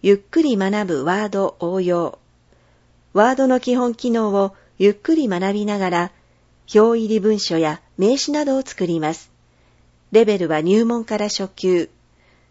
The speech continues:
マウス、キーボードなど、パソコンの基本操作ができる人が対象です。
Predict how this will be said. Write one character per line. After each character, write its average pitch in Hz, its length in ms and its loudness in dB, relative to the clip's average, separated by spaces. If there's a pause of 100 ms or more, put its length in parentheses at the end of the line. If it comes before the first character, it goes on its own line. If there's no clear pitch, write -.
(200)
マ 254 180 2
ウ 233 80 -6
ス、 185 320 -4 (140)
キ 233 200 0
ー - 20 -4
ボ 269 160 2
ー - 20 -2
ド 214 140 -2
な 208 160 -2
ど、 175 220 -2 (380)
パ 214 120 0
ソ 302 140 -4
コ 311 140 -2
ン 302 40 0
の 294 120 -4
基 285 140 -6
本 294 140 -4
操 285 180 -4
作 269 160 -4
が 247 100 -4
で 226 120 -4
き 247 120 -6
る 226 100 -4
人 214 200 -6
が 196 100 -2
対 165 220 -4
象 170 240 -6
で 151 160 -4
す。 - 180 -20